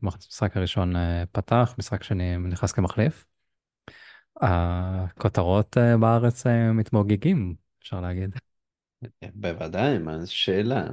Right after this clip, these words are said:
Speaker 2: ב-, הוא כבר מועמד לבלון דה אור בארץ. אה, נשים שנייה בצד את התקשורת פח אשפה שיש פה בארץ, שעל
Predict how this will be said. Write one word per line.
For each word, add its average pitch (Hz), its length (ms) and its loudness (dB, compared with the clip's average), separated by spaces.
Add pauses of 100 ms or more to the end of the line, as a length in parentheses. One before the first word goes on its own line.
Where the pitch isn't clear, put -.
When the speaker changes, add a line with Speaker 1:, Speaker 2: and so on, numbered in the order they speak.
(100)
Speaker 2:
ב-, 82 480 -8
הוא 107 200 -10
כבר 90 280 -4
מועמד 92 500 -2
לבלון 98 920 2
דה 98 100 0
אור 117 280 0
בארץ. 82 760 -10
אה, 78 420 -8 (1300)
נשים 139 340 0
שנייה 135 260 2
בצד 85 440 -2
את 80 220 -6
התקשורת 85 1080 -2
פח - 200 -6
אשפה - 280 -2
שיש 80 260 -4
פה 85 160 -4
בארץ, 82 480 -2
שעל - 1500 -6